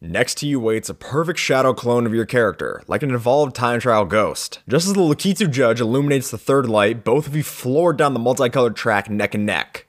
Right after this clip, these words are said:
And if I were to just stop right here, I wouldn't blame you at all for feeling unimpressed with the general lack of creativity in my boss design,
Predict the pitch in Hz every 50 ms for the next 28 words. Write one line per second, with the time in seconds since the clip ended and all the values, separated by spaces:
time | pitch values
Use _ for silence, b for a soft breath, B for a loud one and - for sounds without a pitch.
0 | _ - 90 107 160 175 208 220 196 165 165 156 - - 175 170 165 180 170 151
1 | 131 143 151 160 170 175 175 - 135 202 262 262 214 135 135 165 175 180 175 165
2 | 151 127 127 135 135 127 117 - 113 104 - 131 123 117 120 127 123 110 - 131
3 | 123 120 - - 104 98 - 120 120 123 123 110 113 110 110 - 98 85 - 120
4 | 117 110 101 - - 123 113 104 104 98 95 95 87 95 95 90 104 101 101 -
5 | - 92 76 62 50 50